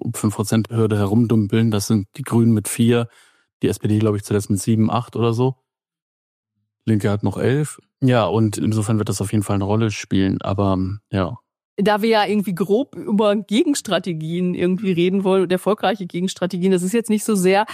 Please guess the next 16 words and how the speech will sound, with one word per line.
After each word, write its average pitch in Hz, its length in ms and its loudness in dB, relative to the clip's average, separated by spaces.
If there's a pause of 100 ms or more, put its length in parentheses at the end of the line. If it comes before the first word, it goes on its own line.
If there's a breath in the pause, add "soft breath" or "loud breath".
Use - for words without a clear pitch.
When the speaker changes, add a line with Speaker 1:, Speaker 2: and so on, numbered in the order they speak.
(140 loud breath)
Speaker 2:
auf 185 220 -2
die 165 220 0
Wahl 156 280 0
bezogen, 240 580 0
sondern, 202 720 2
äh, 180 260 2
noch 180 280 2
mal 220 100 2
auf 185 160 -2
das 185 180 -2
Funktionieren 190 720 2
von 190 180 0
so 165 140 4
Ländern 147 600 2
und 160 180 -2
Landesparlamenten. 147 960 0